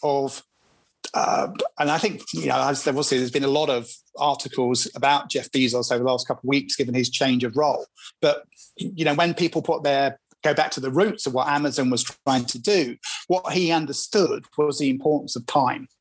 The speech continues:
And he understood that by harnessing technology to speed, uh, that actually, and, and, and, and again, I,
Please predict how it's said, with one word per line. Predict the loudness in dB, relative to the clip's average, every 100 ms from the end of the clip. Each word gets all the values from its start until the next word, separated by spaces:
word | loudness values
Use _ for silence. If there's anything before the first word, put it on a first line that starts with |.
| -4
And | 0
he | 2
understood | 2 0 -4 0 0 0
that | -4 -4
by | -2
harnessing | 2 2 0 -2 -6
technology | -2 -4 0 0 0 -2 -4 -4
to | -2
speed, | -2 0 0 0 -4 -12 -12 _ -4
uh, | 0 0 0 -4 -6
that | -2 -2 0
actually, | -2 -2 -2 0 2 0
and, | 0 0 0
and, | -4 -6 _
and, | -2 -2 -2
and | -2 0
again, | 0 0
I, | 0